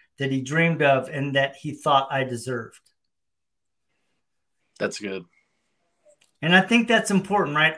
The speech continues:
Speaker 1: All of us dads have to figure that out. I mean, you're gonna have the things that are gonna probably create a little bit of trauma in your kids. I'm, I'm
Speaker 2: Yep.
Speaker 1: sure I've done some things that have created a little bit of trauma in their kids,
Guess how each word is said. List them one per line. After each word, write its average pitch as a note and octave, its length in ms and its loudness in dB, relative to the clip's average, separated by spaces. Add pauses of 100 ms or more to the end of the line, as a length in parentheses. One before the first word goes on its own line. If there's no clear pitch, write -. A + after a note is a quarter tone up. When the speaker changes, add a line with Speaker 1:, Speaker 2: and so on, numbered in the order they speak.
Speaker 1:
All F3+ 240 4
of F#3+ 100 0
us F#3 180 -2
dads D#3+ 480 2
have D3+ 240 -2
to D3+ 80 -10
figure D3 380 -4
that C3+ 180 0
out. B2+ 340 -2
I C#3+ 80 -8
mean, C#3+ 180 -4
you're E3 200 0
gonna F#3 200 2
have F3 160 0
the E3 80 -8
things F3 460 -4
that E3+ 140 0
are D#3 100 -4
gonna D#3 400 -6 (840)
probably E3 340 0
create F3 320 0
a E3+ 60 2
little E3+ 220 0
bit E3 200 2
of D#3 60 -12
trauma E3+ 340 0
in D#3+ 80 -4
your E3+ 160 -2
kids. E3+ 400 -2
I'm, D3 280 -4
I'm D3 260 0
Speaker 2:
Yep. D#3+ 80 -6
Speaker 1:
sure E3+ 280 -4
I've E3 220 0
done E3+ 240 -2
some E3 220 -12
things E3+ 360 -8
that D3+ 140 -12
have C#3+ 140 -16
created D#3+ 340 -4
a - 20 -10
little D3+ 200 -8
bit D3+ 200 -4
of D3 120 -8
trauma D3 320 -4
in C#3+ 100 -8
their C#3+ 220 -4
kids, D#3 440 -8